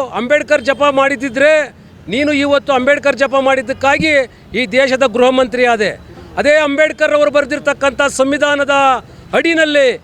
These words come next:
ಅವರ ಕಾನೂನಿನ ಅಡಿಯಲ್ಲಿ ನೀನು ಈ ದೇಶದನ್ನು ಕೊಳ್ಳೆ ಹೊಡೆದಿದ್ದಕ್ಕಾಗಿ ನೀನು ಜೈಲಿಗೆ ಹೋಗ್ತಕ್ಕಂಥ, ಜೈಲು ಕೈದಿ ಆಗಿರ್ತಕ್ಕಂಥದ್ದನ್ನು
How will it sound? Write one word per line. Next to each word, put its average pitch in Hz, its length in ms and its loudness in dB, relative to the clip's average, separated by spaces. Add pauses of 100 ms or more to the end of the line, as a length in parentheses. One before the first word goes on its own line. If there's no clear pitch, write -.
(240)
ಅವರ 247 220 0
ಕಾನೂನಿನ 285 460 0
ಅಡಿಯಲ್ಲಿ 294 520 0 (420)
ನೀನು 269 260 -2
ಈ 262 160 0
ದೇಶದನ್ನು 277 640 -2
ಕೊಳ್ಳೆ 330 320 2
ಹೊಡೆದಿದ್ದಕ್ಕಾಗಿ 262 800 -2 (340)
ನೀನು 247 200 4
ಜೈಲಿಗೆ 254 400 0
ಹೋಗ್ತಕ್ಕಂಥ, 247 580 -2 (600)
ಜೈಲು 277 260 2
ಕೈದಿ 311 340 -2
ಆಗಿರ್ತಕ್ಕಂಥದ್ದನ್ನು 247 960 0